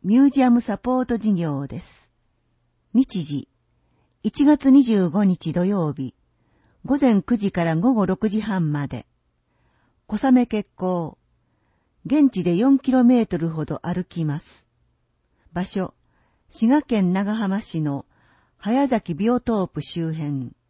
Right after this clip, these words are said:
現地までバス移動。講師は、日本野鳥の会、滋賀スタッフ、ほか。費用、五十円、障害保険料。定員三十人、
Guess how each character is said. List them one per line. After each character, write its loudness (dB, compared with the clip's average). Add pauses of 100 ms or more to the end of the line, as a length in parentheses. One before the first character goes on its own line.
(720)
現 0
地 -6
ま -2
で -4
バ -4
ス -8
移 -4
動。 -10 (800)
講 0
師 -6
は、 -4 (500)
日 2
本 4
野 0
鳥 -2
の -4
会、 -8 (240)
滋 -4
賀 -2
ス -14
タ -4
ッ -6
フ、 -10 (120)
ほ -10
か。 -12 (640)
費 -4
用、 -2 (300)
五 0
十 0
円、 -4 (320)
障 0
害 0
保 -6
険 -4
料。 -10 (1000)
定 2
員 2 (100)
三 -2
十 -2
人、 -6